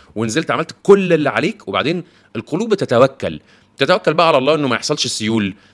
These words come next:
ما يحصلش جفاف، ما يحصلش، آه، يجي مثلًا شوية جراد يقوم واكلين المحصول بتاعك كله. كل ده بقى التوكل على الله. فأنت بتعمل اللي عليك، وفي الآخر بتتوكل على الله. النتيجة، النتيجة اللي طالعة دي مش في تحكمك.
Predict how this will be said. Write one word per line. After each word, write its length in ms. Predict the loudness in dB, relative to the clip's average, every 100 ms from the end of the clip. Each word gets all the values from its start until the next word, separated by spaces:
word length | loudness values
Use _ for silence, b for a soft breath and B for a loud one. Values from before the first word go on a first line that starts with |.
| _
ما 380 | -4 0 0 0
يحصلش 440 | -2 -4 -4 -4
جفاف، 560 | -4 0 2 2 -2 -18 b b -8
ما 140 | -6
يحصلش، 500 | -4 -4 -4 -4 -4
آه، 280 | -2 0 -2
يجي 280 | -4 -6 -6
مثلًا 200 | -4 -4
شوية 180 | -4 0
جراد 340 | 2 2 0
يقوم 160 | -2 -4
واكلين 280 | -4 -4
المحصول 320 | -6 -6 -8 -8
بتاعك 300 | -6 -6 -2
كله. 240 | -2 0
كل 240 | -2 0
ده 80 | 2
بقى 160 | 2 0
التوكل 440 | 2 2 2 0
على 120 | -2
الله. 160 | -2 -4
فأنت 220 | -6 -8
بتعمل 300 | -2 -2 -2
اللي 140 | -2 -2
عليك، 400 | -2 -6 -14 -20 _ _ _ _ _ _ b b -10
وفي 120 | -6
الآخر 440 | 0 0 0 -2
بتتوكل 560 | -4 -2 0 0 -2 -4
على 140 | -4
الله. 280 | -4 -4 -6 -10 -10
النتيجة، 440 | -8 -6 -6 -6 -8
النتيجة 400 | -10 -8 -6 -4
اللي 120 | -2 0
طالعة 280 | 0 0
دي 180 | 0 -4
مش 280 | -4 -4 -4
في 100 | -6
تحكمك. 680 | -14 -16 -8 -6 -6 -12